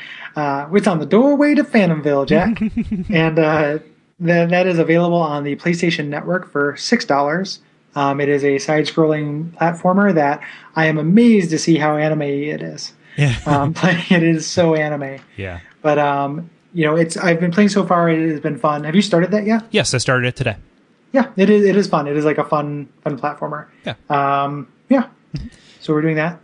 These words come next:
Speaker 2: Yeah. After that, we're gonna be doing a two-parter. It's going to be the, uh, the entire, um, like, l-, later half of April, and then the, yeah, yeah. Let's just say all of April.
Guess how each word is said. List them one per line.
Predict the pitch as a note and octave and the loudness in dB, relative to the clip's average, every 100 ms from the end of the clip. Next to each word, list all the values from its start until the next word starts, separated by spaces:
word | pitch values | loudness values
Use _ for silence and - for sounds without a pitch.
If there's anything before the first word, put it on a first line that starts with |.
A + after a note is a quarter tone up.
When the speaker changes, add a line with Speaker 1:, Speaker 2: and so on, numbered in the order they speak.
| - | -6
Speaker 2:
Yeah. | G3 - | -4 -2
After | D#3+ D3 | -2 0
that, | D#3 D3+ | -2 0
we're | |
gonna | B2 | -2
be | A#2 | 0
doing | A#2 A2+ A2 | 0 0 -2
a | G#2 | -4
two-parter. | - A#2+ - A#2+ D#3 G3+ | -4 -6 -2 -2 -2 -6
It's | - G2 | -10 -8
going | A2 G2+ | -6 -4
to | G2 | -4
be | G#2 G2 | -2 -4
the, | F#2+ F#2+ F#2+ | -4 -6 -6
uh, | F#2 | -8
the | F#2+ | -8
entire, | F#2 - G2+ G2 F#2+ F#2 - | -8 -8 -8 -6 -8 -10 -12
um, | G#2 G2 F#2+ F#2+ F#2 - | -10 -8 -8 -12 -16 -14
like, | G2+ | -14
l-, | G#2 G#2+ A#2 | -14 -16 -14
later | G#2 G2+ A2 A2+ G#2+ | -14 -6 -4 -2 -4
half | G2 G2+ F#2 | -4 -6 -8
of | G2+ | -6
April, | G2 - G2+ G2 | -6 -4 -4 -4
and | F#2 | -6
then | F#2 F2+ | -8 -10
the, | F2+ F#2 F#2+ | -10 -12 -10
yeah, | B2 G#2 - _ _ - | -8 -8 -10 _ _ -8
yeah. | F#2 | -6
Let's | G2+ | -4
just | - | -2
say | - | -2
all | G#2+ G2 | -2 -2
of | F#2 | -4
April. | F2+ F2 | -8 -10